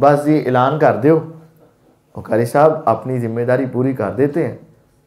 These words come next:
बाद चो लैन आन या मंगन या पुछन, तू कौन ते मैं कौन,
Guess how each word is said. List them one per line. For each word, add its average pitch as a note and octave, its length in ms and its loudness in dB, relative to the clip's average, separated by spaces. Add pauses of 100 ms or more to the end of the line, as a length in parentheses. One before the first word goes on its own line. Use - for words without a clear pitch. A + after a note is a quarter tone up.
(420)
बाद A#2+ 240 4
चो C3 180 -2
लैन A2 380 -2
आन C3 380 0 (320)
या G#2 140 -4
मंगन G#2+ 640 -4
या G2 100 -6
पुछन, C3 500 -4 (520)
तू A#2 220 -4
कौन A#2 220 -8
ते G2 120 -14
मैं F#2 280 -10
कौन, C#3 220 -18